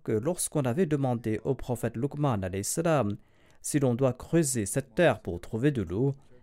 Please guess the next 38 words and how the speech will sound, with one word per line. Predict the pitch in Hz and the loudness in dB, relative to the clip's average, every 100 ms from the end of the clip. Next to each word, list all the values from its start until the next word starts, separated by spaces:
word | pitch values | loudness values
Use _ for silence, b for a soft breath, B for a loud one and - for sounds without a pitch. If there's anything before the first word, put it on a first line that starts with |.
| _ | _
eh | 127 | -8
bien | 90 127 139 | -2 2 2
le | 104 | 0
prophète | - 117 113 - | -6 -2 -2 -2
Luqman | 98 98 135 131 117 | -6 -2 0 2 0
a | 127 98 | -4 -2
répondu | 143 139 131 107 123 135 135 | -2 0 -2 -2 -2 -2 -2
que | 123 | -6
ce | 117 113 | -4 -6
n'était | 110 110 | -4 -4
pas | 135 135 | -2 -2
la | 113 | -4
peine | - 151 143 123 b b b | 2 4 4 -2 b b b
et | 139 139 | -2 2
que | 131 | 0
l'eau | 123 151 - | 4 2 2
ne | 135 131 | 0 0
sortira | 127 - 143 - 139 139 - | 0 -2 -2 0 0 2 0
jamais | 135 - 131 123 156 | -2 2 2 4 2
de | 120 117 | 2 -2
là. » | 85 78 - - - 113 - - - - - - - - - | -4 -8 -10 -20 -20 -20 -20 -20 -20 -20 -20 -20 -20 -20 0
Ainsi | 156 185 - | 2 2 -2
donc, | 151 151 143 139 - - | 0 0 2 -4 -4 -4
l'apparition | 139 175 170 156 151 - 151 170 | 0 2 2 0 -2 -2 0 0
d'une | 135 | 0
source | 117 - 135 127 | -4 -4 -4 -2
d'eau | 139 139 | -2 0
en | 156 | 0
ce | 165 - | 0 0
lieu | 101 113 139 - | -2 0 0 0
est | 143 139 | -2 -2
un | 101 | -4
grand | 104 110 | -4 -4
signe | - 151 156 147 | -4 0 0 2
de | 110 | 0
la | 95 | -4
puissance | - 113 - 165 139 | -4 -4 0 0 0
d'Allah. | 117 107 - 82 | -2 -4 -6 -8